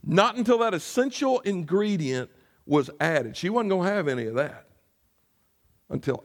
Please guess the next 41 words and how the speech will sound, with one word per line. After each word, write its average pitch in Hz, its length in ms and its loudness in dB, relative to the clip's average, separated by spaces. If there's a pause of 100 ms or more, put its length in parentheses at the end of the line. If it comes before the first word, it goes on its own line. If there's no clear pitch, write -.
everything 180 540 -2
was 139 120 -4
in 160 200 -4
there 156 200 -2
that 135 200 -2
needed 139 420 0
to - 80 -8
be - 220 -6
in 113 160 -8
there. 65 240 -18 (100)
Jesus 160 380 -2
says 151 240 -4
here, 139 160 2
"You 135 160 -4
wanna 156 180 0
receive 165 460 -4
mercy?" 214 420 -2 (760)
Because 185 400 6
it 208 120 6
only 262 360 2
goes 208 440 0
to 147 120 -2
those 147 320 0
who 131 140 0
have 170 260 -4
this 139 180 0
essential 143 460 -4
ingredient. 120 600 -2
It 139 120 0
only 180 280 0
comes 131 600 -6 (340)
to 160 100 2
the 135 120 0
merciful. 123 600 -4
This 156 220 -2
is 139 100 -8
the 127 220 -2
acid 165 480 -2
test 143 320 -2
of 131 100 -8
someone 151 380 -2